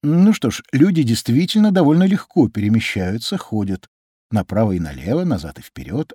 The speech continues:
Они всегда это делали. Я допускаю, что мы можем свободно двигаться по двум направлениям. Но вверх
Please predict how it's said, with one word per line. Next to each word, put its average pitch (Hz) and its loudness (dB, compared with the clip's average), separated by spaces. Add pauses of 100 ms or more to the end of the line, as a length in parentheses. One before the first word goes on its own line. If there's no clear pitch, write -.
Они 101 -2
всегда 67 -10
это 123 -10
делали. 165 -4 (360)
Я 135 4
допускаю, 120 -2
что - -6
мы 113 4
можем 110 2
свободно 101 -4
двигаться 101 -8 (300)
по 123 2
двум 135 0
направлениям. - -18 (680)
Но 104 2
вверх 80 0